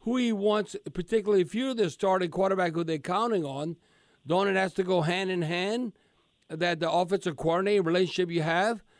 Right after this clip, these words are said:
So whoever we do sign as the O C, uh, the Derek Carr has to have approval. Well, wouldn't you say? I mean, to me, that's like common sense.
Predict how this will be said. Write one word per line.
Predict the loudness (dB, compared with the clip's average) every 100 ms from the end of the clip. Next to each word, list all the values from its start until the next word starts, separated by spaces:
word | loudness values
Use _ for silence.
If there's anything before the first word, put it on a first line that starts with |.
| _ _
So | 2 4
whoever | 4 2 2 2
we | 2
do | 2 4 4
sign | 4 0 0 0 -2 -4 _ _ _ -2
as | -2
the | -2 0
O | 4 2
C, | 2 2 2 2 -4 _ _ _ _ _
uh, | -2 2 2
the | 2 0
Derek | 0 2 4 2
Carr | 2 2 4
has | 2 0
to |
have | -2 0
approval. | -2 0 2 2 -2 -6 _
Well, | -2 0
wouldn't | 2 2 2
you | -2
say? | 2 2 2
I |
mean, | 0 -2 -4 -18 -4
to | 0
me, | 2
that's | 2 0
like | -2 -2
common | -4 -2 -4
sense. | -4 -2 -2 -4 -20